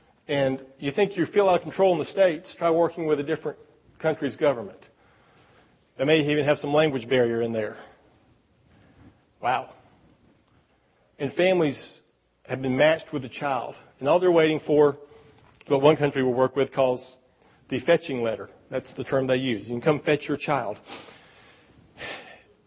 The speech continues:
And it takes some time. They have to go through medical process, all this. You gotta wait for that letter to come. Imagine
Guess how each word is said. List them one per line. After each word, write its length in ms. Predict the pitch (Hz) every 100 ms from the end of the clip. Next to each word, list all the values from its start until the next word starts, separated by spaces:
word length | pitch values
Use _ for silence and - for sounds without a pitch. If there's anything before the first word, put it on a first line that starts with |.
| _
And 160 | 160 160
it 100 | 175
takes 260 | 202 202 -
some 120 | 151
time. 460 | 170 180 147 127
They 60 | 131
have 100 | 143
to 60 | 143
go 120 | 131
through 160 | 123
medical 420 | 117 147 156 156 147
process, 460 | 147 139 139 135
all 60 | 139
this. 140 | 123 _ _ _ _ _ _ _ _ _ _ _ _ _ _ _ _ _ _ _ _ _ _ -
You 120 | 123
gotta 260 | 151 143 143
wait 220 | 151 156
for 80 | 143
that 120 | 147
letter 300 | 139 143 123
to 80 | 117
come. 300 | - 107 98 _ _ _ _ _ _ _ _ _ - - - - - - - -
Imagine 560 | 143 180 165 147 120